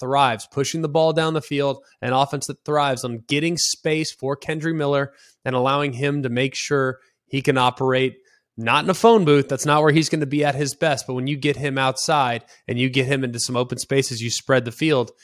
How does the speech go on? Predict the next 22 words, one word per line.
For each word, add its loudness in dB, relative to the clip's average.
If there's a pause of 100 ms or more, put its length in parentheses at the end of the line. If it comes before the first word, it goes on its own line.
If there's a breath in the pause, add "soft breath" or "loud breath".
(140 soft breath)
he's -2
in 0
a 2
really 2
good -2
position. -6
They -4
have -4
seventeen -4
plays -2
of -10
fifty -6
or 0
more -2
yards -2
this -6
season. -4 (280 soft breath)
That's -2
second 0
only 0
to -6
Tennessee -4